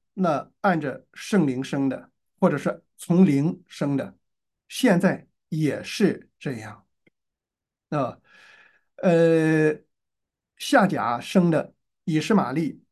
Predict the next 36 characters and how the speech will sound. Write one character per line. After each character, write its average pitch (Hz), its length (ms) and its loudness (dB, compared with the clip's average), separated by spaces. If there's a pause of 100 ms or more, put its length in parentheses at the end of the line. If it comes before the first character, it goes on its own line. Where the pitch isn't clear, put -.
(240)
啊， 120 280 -6
因 233 160 6
为 214 300 6 (360)
<clears throat> - 360 -20
从 202 440 2 (840)
属 185 340 2
血 233 240 2
气 254 140 2
的 190 100 4
角 131 200 -4
度 151 120 -8
来 127 120 -10
看， - 380 -10 (640)
他 240 140 0
是 220 140 -2
长 139 280 -4
子， - 200 -16 (840)
他 226 180 2
是 202 160 2
继 196 160 0
承 156 160 -4
产 117 260 -12
业 151 140 -8
的， - 140 -20 (760)
对 180 100 -4
吧？ 131 160 -4 (540)
他 254 540 4 (500)
虽 240 160 6
然 196 220 6
是 202 280 6 (240)
<clears throat> - 260 -18
使 - 300 2
女 233 160 6
所 170 200 -2
生 208 200 0
的， - 220 -2